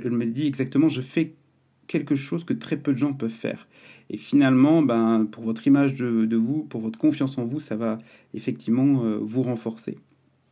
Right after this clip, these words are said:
Et puis, euh, bah, je dirais que quand, euh, vous êtes dans un bain d'eau glacée, vous ne pensez plus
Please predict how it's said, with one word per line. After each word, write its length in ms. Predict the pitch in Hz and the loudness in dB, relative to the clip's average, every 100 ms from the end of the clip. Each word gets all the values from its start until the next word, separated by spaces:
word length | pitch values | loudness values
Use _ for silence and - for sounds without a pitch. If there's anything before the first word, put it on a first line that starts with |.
| _ _ _ _ - - - - | _ _ _ _ -20 -18 -18 -6
Et 120 | 135 | -4
puis, 320 | - 170 180 | -2 0 4
euh, 420 | 139 117 113 110 | 4 4 4 4
bah, 160 | 107 113 | 2 -2
je 80 | 113 | -4
dirais 280 | 104 120 135 | -4 -4 -4
que 120 | 120 | -6
quand, 420 | 113 135 110 - | -4 -4 -4 -4
euh, 800 | 110 107 - - - 53 - - - - _ - | -2 -2 -4 -6 -6 -6 -6 -10 -14 -20 _ -4
vous 200 | 117 139 | 2 2
êtes 80 | |
dans 160 | 131 113 | 2 2
un 60 | 113 | 2
bain 100 | 110 | 4
d'eau 100 | 107 | 2
glacée, 260 | 104 - | -2 -4
vous 100 | 123 | -4
ne 60 | 110 | -6
pensez 320 | - - - | -6 -14 -14
plus 340 | - - 139 | -16 -6 -6